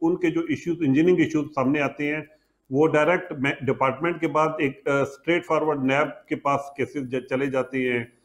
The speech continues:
Nab में cases जाने की वजह से वो projects, आपके mega projects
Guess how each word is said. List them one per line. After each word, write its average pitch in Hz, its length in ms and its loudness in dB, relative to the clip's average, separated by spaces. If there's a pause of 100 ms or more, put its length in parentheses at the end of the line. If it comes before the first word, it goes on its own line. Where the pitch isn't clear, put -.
(240)
Nab 143 240 2
में 160 160 -2
cases 156 340 -4
जाने 135 320 -2
की 139 140 -8
वजह 131 260 0
से 131 260 0
वो 127 220 2
projects, 131 540 -2
आपके 139 260 0
mega 143 260 2
projects 107 440 -2